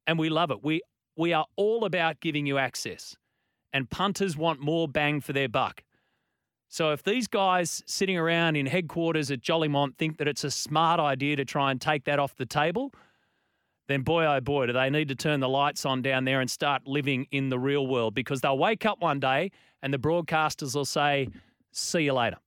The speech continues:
We'll take our money with us. If you're not letting us have this kind of access, you're kidding yourselves." So with that's, uh, one of the issues that we can talk <laughs> about today. We don't want to get too heavy today. It's Friday, but gee, we started heavy, Brooksy. The Test team will be heading off to India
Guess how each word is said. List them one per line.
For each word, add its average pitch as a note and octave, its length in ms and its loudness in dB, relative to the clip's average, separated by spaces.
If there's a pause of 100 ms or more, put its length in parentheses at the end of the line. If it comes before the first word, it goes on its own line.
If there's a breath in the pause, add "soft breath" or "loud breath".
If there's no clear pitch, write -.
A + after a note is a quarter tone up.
(580)
We'll B2+ 160 -2
take D#3 280 0
our C#3+ 100 2
money C3+ 240 2
with A#2+ 220 -2
us. - 240 -10 (800)
If B2 160 -6
you're D#3+ 140 2
not D#3 200 0
letting C#3+ 260 2
us - 180 -2
have C#3+ 180 0
this C#3 160 -2
kind C3+ 200 0
of B2+ 80 0
access, D#3+ 640 -2 (440)
you're C3 100 -6
kidding C3+ 280 -2
yourselves." A2+ 520 -2 (460 soft breath)
So D#3 240 0
with E3 100 2
that's, - 480 -2
uh, E3+ 240 4
one F3 160 2
of F#3 80 0
the D#3+ 80 2
issues D#3+ 280 0
that D#3+ 100 -2
we D#3 80 -2
can D3+ 100 -2
talk F3+ 240 -2
<laughs> E3+ 100 -4
about E3+ 220 0
today. F3 400 0
We G#3+ 100 -2
don't C#4 120 0
want D#3+ 100 2
to D#3+ 40 0
get C3 180 -4
too E3 220 0
heavy A2+ 260 -2
today. B2+ 340 0
It's - 220 -6
Friday, D#3+ 400 0
but C#3+ 100 -4
gee, F#3 160 -4
we C3+ 120 -2
started D#3+ 340 0
heavy, B2 240 -2
Brooksy. D3 340 -2
The D#3+ 80 0
Test A3 320 -2
team F#3+ 220 2
will E3+ 100 0
be D#3 140 0
heading F3 260 0
off D3+ 180 0
to D#3 140 -2
India D#3+ 380 0